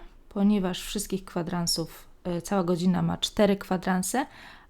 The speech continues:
a my chcemy wiedzieć, ile to je-, są trzy z tych czterech, czyli to są trzy czwarte,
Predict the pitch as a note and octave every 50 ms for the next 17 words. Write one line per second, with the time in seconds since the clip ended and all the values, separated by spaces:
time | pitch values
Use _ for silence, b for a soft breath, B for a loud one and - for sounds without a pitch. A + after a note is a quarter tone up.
0 | _ _ - F#3+ F#3 F#3+ F#3+ F#3+ G3 G3+ F#3 F3 E3+ F3 - - - - F#3+ F#3+
1 | F#3 F3 F3+ F3+ D#3+ F3 E3+ - - - - F#3+ F3 E3+ E3+ E3+ - E3+ E3 E3
2 | E3+ D#3+ - - E3 D#3+ D#3+ D#3+ D#3+ - - - - - F3+ E3+ D#3 - - -
3 | - - - E3 E3 - - - - - F#3+ G3 A#3+ D#4+ E4+ E4+ - - C4 B3
4 | A#3 - A3+ A3+ - - A3 A3 A3 A3 B B B B B B B - - -
5 | - - G#3 A3+ A#3 A3+ - - - - F3+ E3+ F3 F3 - - - F3 F3 F3+